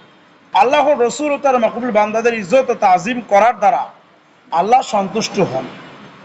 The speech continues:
আল্লাহ তাআলার প্রিয় যারা, তাদের যদি কেউ সম্মান করে, তাজিম করে, তাহলে আল্লাহ তাআলা খুশি হন, আল্লাহ তাআলা সন্তুষ্ট হন।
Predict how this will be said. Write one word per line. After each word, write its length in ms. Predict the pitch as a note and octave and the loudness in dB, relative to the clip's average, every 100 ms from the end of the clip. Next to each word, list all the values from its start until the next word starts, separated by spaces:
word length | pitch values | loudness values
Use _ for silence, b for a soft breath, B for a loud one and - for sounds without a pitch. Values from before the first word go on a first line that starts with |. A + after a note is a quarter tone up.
| - - - - | -20 -20 -12 -2
আল্লাহ 240 | F3 A3+ | 0 2
তাআলার 240 | A#3 A#3+ A#3+ | 0 -2 -2
প্রিয় 280 | - B3+ | -6 -8
যারা, 220 | A3+ A3+ A3+ | -2 0 2
তাদের 360 | G#3+ G3 A3+ | 0 -4 -6
যদি 200 | G3+ G#3+ | -6 -6
কেউ 160 | G#3 G#3+ | -2 -2
সম্মান 420 | - F#3 G#3 A3 | -2 0 2 0
করে, 160 | G#3 G3 | -2 2
তাজিম 400 | G3 F3 A3+ A#3 | 2 2 0 0
করে, 360 | A#3 A#3 B3 - - _ _ _ - | 0 2 0 -4 -20 _ _ _ -2
তাহলে 240 | F3+ G#3 | 0 0
আল্লাহ 400 | A#3+ F#3 F#3+ A3+ | 0 0 2 0
তাআলা 240 | B3 A#3 A3 | 2 0 0
খুশি 340 | A3 F#3+ F#3+ | -4 -14 -8
হন, 460 | E3+ E3 - - D#3+ | -2 -2 -4 -8 -4
আল্লাহ 260 | F3 G#3+ A3 | 0 2 2
তাআলা 420 | G3 F#3+ G3 C#4+ - B B B - | 2 4 4 2 -4 B B B -16
সন্তুষ্ট 600 | - G#3 A3 C4 - A#3+ | -6 -4 -4 -4 -4 -2
হন। 260 | F3 D#3+ | 2 0